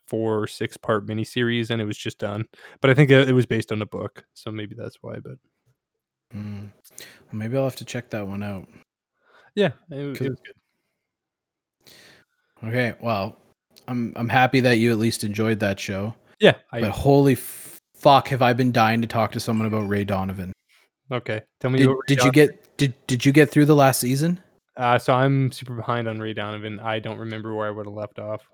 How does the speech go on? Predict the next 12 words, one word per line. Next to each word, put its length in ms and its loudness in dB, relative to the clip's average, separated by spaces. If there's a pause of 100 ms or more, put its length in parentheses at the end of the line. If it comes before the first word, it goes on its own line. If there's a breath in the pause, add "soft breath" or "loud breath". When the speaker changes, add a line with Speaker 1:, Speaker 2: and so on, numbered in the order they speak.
(580)
Speaker 2:
Ugh, 440 0
just 260 0
quit 220 0
now. 300 -4 (1300)
Speaker 1:
Oh, 400 6 (120)
so 120 -2
not 260 4
good. 420 2 (1300)
Speaker 2:
No, 400 6 (400 soft breath)
so 500 8
good. 440 8 (540)
Speaker 1:
Oh. 420 -2